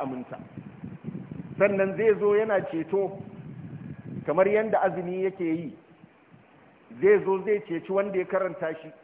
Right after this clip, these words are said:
Zai je gaban Allah ya ce, "Ya Allah, na hana shi bacci, na hana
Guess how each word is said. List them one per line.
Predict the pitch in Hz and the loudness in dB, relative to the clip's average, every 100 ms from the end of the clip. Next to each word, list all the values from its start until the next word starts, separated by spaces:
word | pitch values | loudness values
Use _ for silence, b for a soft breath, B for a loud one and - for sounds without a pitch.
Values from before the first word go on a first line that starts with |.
| - _ _ - _ 123 | -20 _ _ -20 _ -2
Zai | 202 185 | 0 0
je | 202 | 0
gaban | 190 185 190 | -2 -2 -2
Allah | 180 196 160 - - - - _ _ _ _ _ _ - | -4 -2 -4 -6 -14 -20 -20 _ _ _ _ _ _ -10
ya | 151 156 | -10 -4
ce, | 190 | -2
"Ya | 175 190 - | 0 0 0
Allah, | 190 165 143 | -2 -2 -4
na | 170 190 | -4 -4
hana | 196 185 151 | -4 -6 -6
shi | 151 | -8
bacci, | 143 143 - 151 | -10 -10 -12 -10
na | 156 185 | -6 -6
hana | 196 180 | -4 -6